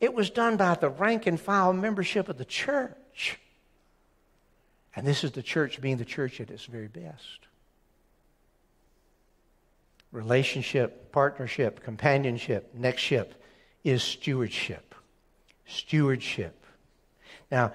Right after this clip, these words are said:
you know, a steward is not the owner of anything. A steward manages something for somebody else.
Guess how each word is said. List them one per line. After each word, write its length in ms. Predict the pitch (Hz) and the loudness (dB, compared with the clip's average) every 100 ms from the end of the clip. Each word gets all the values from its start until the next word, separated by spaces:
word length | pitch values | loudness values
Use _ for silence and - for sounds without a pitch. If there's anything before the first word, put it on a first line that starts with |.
| - - | -8 -4
you 100 | 139 | 2
know, 140 | 135 | 2
a 40 | 117 | 2
steward 600 | - - 233 151 120 - | -2 0 4 4 4 0
is 260 | 135 - | -4 -2
not 220 | 147 131 | -2 0
the 100 | 123 | 0
owner 360 | 160 151 147 120 | 2 2 2 0
of 220 | 117 113 | -2 -6
anything. 480 | 120 123 98 92 80 - _ _ _ _ _ - - - _ - | -4 -4 -4 -10 -12 -20 _ _ _ _ _ -20 -20 -20 _ -4
A 100 | 120 | -2
steward 600 | - - 226 220 139 127 | -2 2 4 6 4 4
manages 600 | 131 165 175 165 147 127 | 4 6 4 2 0 0
something 640 | - 151 147 135 113 104 95 _ _ _ | 2 0 0 -2 -2 -6 -14 _ _ _
for 180 | - 147 | -2 0
somebody 560 | - 131 127 110 107 | 2 2 2 2 0
else. 480 | 110 82 - - - | -2 -2 -10 -16 -18